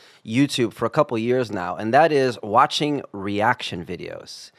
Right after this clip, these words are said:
It is a craze. I don't think anybody ever planned for this to happen, but it is a huge craze on YouTube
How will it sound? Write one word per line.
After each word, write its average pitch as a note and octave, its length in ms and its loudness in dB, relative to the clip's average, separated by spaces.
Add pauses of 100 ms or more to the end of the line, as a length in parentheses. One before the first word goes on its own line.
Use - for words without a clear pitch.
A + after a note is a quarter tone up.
(440)
It C#3+ 100 0
is C#3+ 140 2
a B2 60 -2
craze. D#3 360 2
I D#3+ 60 6
don't F3 80 4
think F#3 140 0
anybody F3 340 2
ever C3+ 140 0
planned C#3 480 -4
for D#3 60 -6
this C#3+ 180 -4
to - 80 -8
happen, C#3 500 -2
but C3+ 140 -2
it C#3+ 180 -2
is C3+ 160 -2
a C3 60 -8
huge G3+ 580 -10
craze E3 380 -4
on C#3 80 -4
YouTube B2+ 580 -6